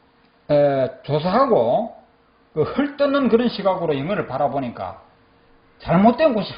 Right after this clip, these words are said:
한두 곳이 아니라는 걸 알게 됐죠. 중학교 일 학년 때부터 배우고 암기하고 외우고 시험 치르게 했던 그 문법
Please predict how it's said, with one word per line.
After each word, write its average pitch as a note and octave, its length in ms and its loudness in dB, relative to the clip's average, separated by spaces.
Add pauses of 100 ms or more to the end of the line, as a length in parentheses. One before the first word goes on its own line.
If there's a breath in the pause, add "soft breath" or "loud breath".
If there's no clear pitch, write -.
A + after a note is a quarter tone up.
한두 F#4 340 -4
곳이 F#3+ 180 2
아니라는 C3+ 360 -6
걸 G2+ 100 -12
알게 G#2 120 -12
됐죠. F#2+ 580 -18 (1000 soft breath)
중학교 C4+ 340 0
일 B3 180 -8
학년 D4 280 -2
때부터 G#3 540 0
배우고 G#3+ 340 2
암기하고 G3+ 560 -2
외우고 F#3+ 280 2
시험 A#3 320 -8
치르게 F#3 280 -8
했던 D3 260 -10
그 D3 60 -8
문법 G3 580 -6